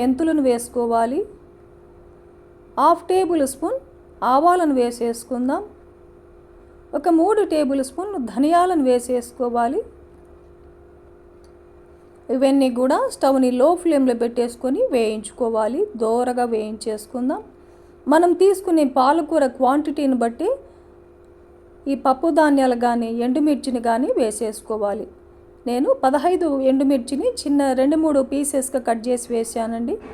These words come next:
మీరు మీ టేస్ట్కు తగినట్టుగా రెడ్ చిల్లీని వేసేసుకోవచ్చు. లో ఫ్లేమ్లో ఇవన్నీ కూడా బాగా వేయించేసుకోవాలి. అప్పుడే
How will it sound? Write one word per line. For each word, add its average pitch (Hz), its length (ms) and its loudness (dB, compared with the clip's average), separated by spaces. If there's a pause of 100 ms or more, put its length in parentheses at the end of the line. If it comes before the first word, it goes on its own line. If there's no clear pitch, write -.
(720)
మీరు 294 240 2
మీ 294 80 2 (120)
టేస్ట్కు 349 460 0
తగినట్టుగా 247 500 -2 (560)
రెడ్ 254 240 2
చిల్లీని 254 340 0 (100)
వేసేసుకోవచ్చు. 214 920 -4 (580)
లో 269 60 8 (160)
ఫ్లేమ్లో 254 400 0 (580)
ఇవన్నీ 277 360 4 (100)
కూడా 269 220 2 (120)
బాగా 220 360 0 (100)
వేయించేసుకోవాలి. 240 1080 -2 (680)
అప్పుడే 254 260 0